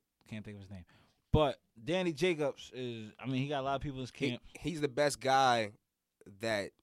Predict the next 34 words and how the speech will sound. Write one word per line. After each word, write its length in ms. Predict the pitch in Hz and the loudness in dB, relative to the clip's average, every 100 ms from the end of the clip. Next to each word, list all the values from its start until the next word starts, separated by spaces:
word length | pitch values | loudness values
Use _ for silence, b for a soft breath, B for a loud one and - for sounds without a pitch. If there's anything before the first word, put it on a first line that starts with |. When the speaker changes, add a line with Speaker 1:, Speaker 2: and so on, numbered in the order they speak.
| - | -10
Speaker 2:
Triple 260 | - 123 110 | -6 -4 -4
G 220 | 104 110 | -4 -4
will 140 | 107 | -2
have 180 | 104 98 | -4 -6
fought. 320 | - 95 - _ _ _ _ _ _ _ _ _ _ _ _ _ _ _ _ _ _ _ _ _ _ _ B B - | -8 -12 -12 _ _ _ _ _ _ _ _ _ _ _ _ _ _ _ _ _ _ _ _ _ _ _ B B -8
Speaker 1:
With 120 | 131 | 0
that 240 | 165 147 | 2 2
being 220 | 143 139 | 0 -2
said, 340 | 123 165 151 131 | -4 -4 -4 -2
I 80 | 147 | -6
think 240 | 147 120 | -6 -8
Triple 260 | 147 123 113 | -8 -10 -12
G 240 | 123 117 | -10 -12
just 140 | 107 | -12
still 320 | - 127 113 104 101 | -12 -10 -10 -12 -14
hit 160 | 120 | -16
too 160 | - 110 | -16 -14
hard 300 | 117 110 101 | -12 -12 -14
for 80 | 101 | -18
grown 340 | 101 104 104 | -16 -12 -12
men. 200 | 107 104 90 _ _ _ _ _ _ _ _ _ - - | -12 -12 -16 _ _ _ _ _ _ _ _ _ -20 -14
Speaker 2:
I 60 | 104 | -4
wanna 240 | 120 117 | -2 -2
see 180 | - 123 | -4 -4
him 120 | 120 | -4
against 300 | 113 113 104 | -4 -4 -4
Canelo. 560 | 110 104 120 101 95 78 | -6 -2 0 -2 -4 -4
An-, 160 | 98 110 | -4 -4
another 340 | 113 123 180 | -2 0 0
guy, 380 | 156 127 120 117 | 2 4 6 4
uh, 160 | 107 107 | 2 0
Triple 280 | - 123 113 | -2 -6 -6
G 240 | 101 113 | -6 -6
fought, 380 | 107 110 101 95 | -4 -2 -2 -2